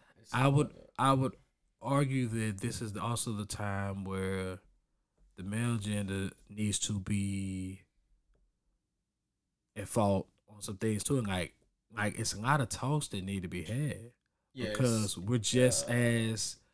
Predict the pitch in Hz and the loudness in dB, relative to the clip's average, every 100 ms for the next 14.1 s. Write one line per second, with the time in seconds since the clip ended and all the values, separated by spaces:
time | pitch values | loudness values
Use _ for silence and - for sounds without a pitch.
0 | _ _ _ _ _ _ _ _ _ _ | _ _ _ _ _ _ _ _ _ _
1 | _ _ _ _ - 104 101 95 95 92 | _ _ _ _ -10 -6 -4 -4 -6 -12
2 | 90 _ _ _ _ _ 104 113 - 131 | -18 _ _ _ _ _ -16 -14 -4 2
3 | 131 127 135 113 - 113 104 120 120 - | 2 2 0 -4 -10 -16 -14 -16 -16 -16
4 | 117 113 113 - - - 107 123 151 135 | -14 -12 -14 -20 -20 -12 -4 -2 0 6
5 | 131 127 110 98 117 110 98 87 - 147 | 6 6 -2 -2 -2 -2 -6 -8 -4 0
6 | 190 - - - _ _ _ _ _ _ | 0 0 -12 -20 _ _ _ _ _ _
7 | _ - 101 92 85 101 117 156 _ _ | _ -6 -4 -2 -4 -4 -4 -6 _ _
8 | _ _ _ _ _ _ 92 135 127 127 | _ _ _ _ _ _ 0 2 4 4
9 | 120 123 117 110 110 110 131 117 92 107 | 2 0 0 0 0 0 -2 -2 -4 -6
10 | - _ _ _ _ _ _ 107 110 107 | -12 _ _ _ _ _ _ 0 2 4
11 | 110 110 110 - 113 110 104 110 120 110 | 2 0 0 0 0 0 -4 -6 -4 -4
12 | 98 101 - 95 92 95 92 92 92 92 | -4 -4 -4 -2 0 0 -2 -6 -4 -4
13 | 92 98 92 95 98 92 98 101 90 78 | -2 -4 -2 -4 -4 -4 -4 -6 -6 -10